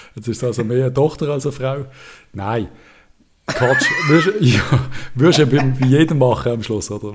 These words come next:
Würdest ja auch beim Sohn machen. Aber das wäre jetzt wieder die kritische Stimme gewesen, die gekommen wäre. Aber natürlich auch beim Sohn vom Herzog hat man erwähnt, dass das der Sohn ist.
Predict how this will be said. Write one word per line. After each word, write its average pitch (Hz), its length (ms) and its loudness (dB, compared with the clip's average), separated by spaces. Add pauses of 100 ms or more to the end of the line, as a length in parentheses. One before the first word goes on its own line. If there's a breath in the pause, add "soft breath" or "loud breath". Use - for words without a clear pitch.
Würdest 127 200 2
ja 123 100 2
auch 120 60 -2
beim 120 160 -4
Sohn 143 360 4
machen. 113 380 0 (240 loud breath)
Aber 143 200 4
das 151 200 4
wäre 165 120 2
jetzt 151 120 0
wieder 147 120 -2
die 135 100 -2
kritische 160 440 -2
Stimme 139 380 -2
gewesen, 107 240 -4
die 98 60 -8
gekommen 127 440 2
wäre. 131 540 2 (800 loud breath)
Aber 147 260 0
natürlich 143 380 2
auch 131 100 2
beim 131 220 0
Sohn 147 400 2
vom 123 300 0
Herzog 120 480 -2
hat 117 200 -8
man 101 180 -6
erwähnt, 107 300 -6
dass - 140 -12
das 98 100 -14
der 120 80 -8
Sohn 165 380 2
ist. 95 280 -10